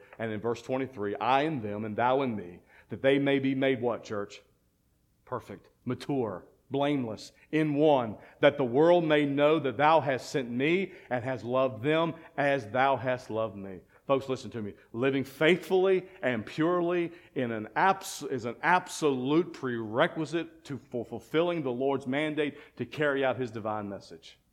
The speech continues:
The way that believers live as children of God has a dramatic impact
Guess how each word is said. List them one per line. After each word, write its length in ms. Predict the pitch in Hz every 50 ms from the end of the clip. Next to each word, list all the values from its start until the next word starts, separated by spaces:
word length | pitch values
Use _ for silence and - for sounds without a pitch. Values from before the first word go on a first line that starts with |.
| _ _ _ _ _ _ _ _ _ _ _ _ _ _ _ _ _ _ _ _ _ _ _ _ _ -
The 80 | 104 101
way 280 | 98 117 143 175 190
that 160 | 196 160 165 -
believers 520 | 151 143 143 160 185 202 165 170 160 120
live 320 | 139 143 160 180 190 180
as 160 | 156 147 - -
children 380 | - - 180 190 185 175 160
of 160 | 151 131 120
God 320 | 107 147 160 175 185 190 165
has 240 | 143 160 147 - 147
a 40 |
dramatic 640 | 127 - 139 135 135 135 143 160 190 208 208 202 202 -
impact 640 | - 190 208 208 - - - 151 120 92 - -